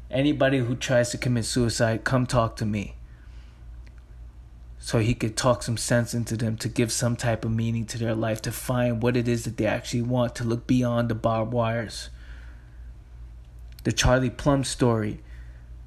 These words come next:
in, V-, in, in, I believe it was North Vietnam. Stuck for six years.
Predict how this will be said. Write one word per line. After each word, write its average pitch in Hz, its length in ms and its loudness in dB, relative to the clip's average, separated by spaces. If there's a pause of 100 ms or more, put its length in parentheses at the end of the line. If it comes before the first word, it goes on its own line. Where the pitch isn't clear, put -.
(500)
in, 120 80 0
V-, 123 220 2
in, 120 240 0
in, 113 480 -2
I 110 80 -2
believe 117 280 0
it 113 80 0
was 117 160 -4
North 123 360 2
Vietnam. 117 640 2 (2750)
Stuck - 380 4
for 120 100 -2
six - 540 2
years. 135 600 2